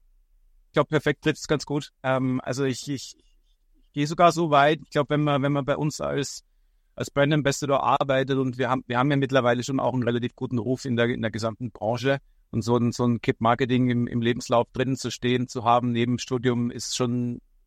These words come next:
sehr wertvoll mittlerweile, muss man sagen. Und wenn man sich da wirklich reinhaut und, und Erfahrungen sammelt und,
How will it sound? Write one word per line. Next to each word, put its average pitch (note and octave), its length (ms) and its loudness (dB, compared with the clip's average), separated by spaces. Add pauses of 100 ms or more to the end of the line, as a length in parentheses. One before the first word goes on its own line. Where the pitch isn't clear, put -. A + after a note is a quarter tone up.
(160)
sehr B2 260 -2
wertvoll C3+ 360 0
mittlerweile, C3 520 2
muss C3 140 -4
man C3+ 80 -8
sagen. C3+ 320 0 (920)
Und C3+ 160 -2
wenn C#3+ 120 4
man E3 100 2
sich D#3+ 100 -4
da D3+ 160 4
wirklich D#3+ 300 0
reinhaut D3 540 2
und, B2 200 -4
und C3+ 120 -4
Erfahrungen C#3+ 580 2
sammelt D3 540 2
und, - 60 -20